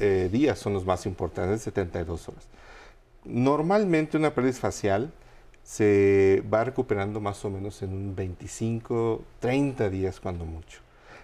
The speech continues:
Después de ese tiempo, que ya esperamos que se recupere, no solamente por tratamiento médico, sino fisioterapia y esto, y, pero persiste esa parálisis, bueno, ya sabemos que entonces es algo que se está cronificando. Y mientras más tiempo pase,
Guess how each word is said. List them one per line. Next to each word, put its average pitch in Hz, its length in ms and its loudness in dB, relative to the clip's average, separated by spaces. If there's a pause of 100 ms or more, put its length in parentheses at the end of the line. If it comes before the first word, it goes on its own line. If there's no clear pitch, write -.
(140)
Después 123 460 2
de 214 60 2
ese 196 180 0
tiempo, 127 580 0 (300)
que 104 140 0
ya 113 100 2
esperamos 120 560 -2
que 113 100 -4
se - 160 -4
recupere, 101 720 0 (560)
no 127 100 -2
solamente 123 360 0
por 101 120 -2
tratamiento 95 480 -4
médico, 104 540 -2
sino 87 260 -10
fisioterapia 87 760 -4
y 117 120 -2
esto, 127 340 -6 (640)
y, 135 100 4
pero 110 360 2
persiste 110 580 0
esa 139 180 -2
parálisis, 131 300 -2
bueno, 110 200 2
ya 101 180 2
sabemos 98 360 -2
que - 100 -12
entonces 95 420 -8
es - 160 -12
algo 101 220 0
que - 80 -20
se 95 60 -12
está 101 260 -8
cronificando. 98 920 -4 (560)
Y 143 100 2
mientras 127 340 4
más 135 220 -4
tiempo 131 280 -2
pase, 120 420 -4